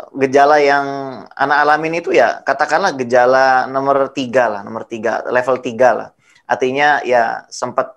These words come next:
sempat ngerasa sesek, tapi belum yang parah lah, karena nggak ada komplikasi, Dok. Kenapa, Dok? Kenapa?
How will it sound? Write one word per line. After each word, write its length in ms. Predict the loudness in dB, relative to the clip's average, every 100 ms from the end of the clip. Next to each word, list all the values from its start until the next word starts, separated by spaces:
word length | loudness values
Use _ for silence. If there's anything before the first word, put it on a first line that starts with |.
| -14
sempat 320 | -8 -6 -4
ngerasa 320 | -2 0 -2
sesek, 400 | -4 -4 -2 -2
tapi 240 | -4 -4 -2
belum 240 | -2 -2
yang 160 | -4 -4
parah 320 | -2 -2 -2
lah, 80 | -4
karena 240 | -2 -2
nggak 160 | -4 -4
ada 40 |
komplikasi, 560 | -6 -8 -8 -8 -10 -12
Dok. 160 | -14 -20 _ _ _ _
Kenapa, 240 | -2 0 0
Dok? 160 | -2 -4
Kenapa? 360 | -6 -8 -16